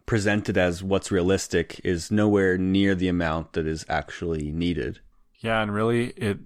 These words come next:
Speaker 2: highlights what you've taught me from the beginning. This whole idea of catabolic collapse, you know, it's not an explosion, it's an implosion. And we're in a predicament right now with our infrastructure in which it doesn't seem possible for us to maintain the kind of growth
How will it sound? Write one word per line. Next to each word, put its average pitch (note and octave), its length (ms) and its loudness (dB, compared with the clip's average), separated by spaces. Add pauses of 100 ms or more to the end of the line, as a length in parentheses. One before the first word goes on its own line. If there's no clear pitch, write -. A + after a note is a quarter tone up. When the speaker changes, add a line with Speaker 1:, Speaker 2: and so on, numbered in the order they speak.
(140)
Speaker 2:
highlights A2+ 520 -4
what A#2 100 -10
you've G#2 120 -10
taught A2+ 220 -2
me A2+ 100 -10
from G2+ 180 -6
the F#2+ 80 -4
beginning. F2 520 -2 (180)
This F#2 160 -8
whole A2+ 160 0
idea A2+ 320 2
of F2+ 120 -6
catabolic G2 520 -2
collapse, - 600 -4 (120)
you G#2 100 -6
know, G#2+ 140 2
it's G2 180 -2
not A#2+ 280 0
an F#2+ 280 -4
explosion, F2 840 -2 (140)
it's G2+ 200 -4
an F#2 120 -2
implosion. E2 720 -4 (100)
And F#2+ 220 -2
we're G2 160 2
in G#2 60 2
a F#2 60 0
predicament F#2 600 0
right F2 220 -2
now F#2 260 -2
with F2+ 100 -6
our G#2 120 -4
infrastructure F2+ 720 -4
in F2+ 240 -4
which F2 400 -6 (160)
it F#2 200 -6 (260)
doesn't A2 360 0
seem G#2+ 360 0
possible F2 800 -4 (160)
for - 180 -6
us F#2 140 0
to - 100 -4
maintain F#2 540 -2
the F2+ 80 -2
kind F2 240 -4
of E2 220 -8
growth F#2+ 580 -2